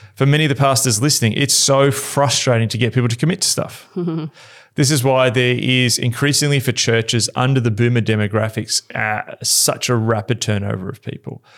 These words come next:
Speaker 1: This is why you'll have people who seem to change their mind and be flaky, who deconstruct their faith quickly, who don't want to grow up in the denomination that they have left the denomination they grew up with and gone to another one.
Speaker 2: Mm-hmm.
Speaker 1: Uh,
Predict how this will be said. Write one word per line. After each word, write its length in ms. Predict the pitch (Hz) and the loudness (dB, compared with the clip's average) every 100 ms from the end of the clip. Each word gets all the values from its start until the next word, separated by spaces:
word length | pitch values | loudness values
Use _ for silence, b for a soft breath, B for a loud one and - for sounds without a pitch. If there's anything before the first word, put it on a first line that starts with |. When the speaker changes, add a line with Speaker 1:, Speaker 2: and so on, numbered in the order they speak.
| B B B B - | B B B B -2
Speaker 1:
This 200 | 139 147 | 0 2
is 180 | 127 123 | 0 2
why 380 | 131 120 120 | 2 4 2
you'll 220 | 117 135 113 | 2 0 2
have 240 | 120 120 | 2 0
people 340 | 131 117 123 | -2 0 0
who 180 | 98 117 | 0 0
seem 300 | 107 123 117 | 0 0 0
to 160 | - 117 | 0 -2
change 320 | - 120 113 | 0 0 0
their 140 | 110 | 0
mind 320 | 110 120 110 107 | 2 2 0 0
and 120 | 104 | -2
be 80 | 107 | -2
flaky, 640 | - 123 123 - 104 98 | -2 -2 -2 -2 -6 -6
who 300 | 98 110 110 | -2 0 0
deconstruct 520 | 101 123 117 117 120 | 0 -2 0 -2 -4
their 120 | 117 107 | -6 -4
faith 300 | 117 110 - | -2 -4 -2
quickly, 320 | 131 123 101 | -4 -2 0
who 100 | 110 | 0
don't 220 | 110 117 | 2 2
want 120 | 127 | 2
to 60 | 120 | 0
grow 180 | - 117 | 2 0
up 120 | 113 | 2
in 80 | 120 | 0
the 60 | 110 | 0
denomination 640 | 113 117 117 117 - 117 | 0 0 0 -2 -2 -4
that 160 | 110 110 | -4 -2
they 260 | 113 107 B B 123 | -2 -2 B B -4
have 120 | 117 | 2
left 220 | 143 - | 0 2
the 60 | 127 | 0
denomination 440 | 131 123 120 120 | 2 0 0 0
they 80 | 117 | 0
grew 160 | 117 | 2
up 80 | 120 | 0
with 220 | 120 120 | 0 -2
and 200 | 117 113 | 0 -2
gone 220 | - 123 117 | 0 0 0
to 140 | 127 | 0
another 280 | 135 151 135 | 2 2 2
one. 280 | 104 110 - | 2 -2 -2
Speaker 2:
Mm-hmm. 420 | 196 185 170 - | 0 2 0 0
Speaker 1:
Uh, 460 | 123 120 120 117 | 2 2 2 0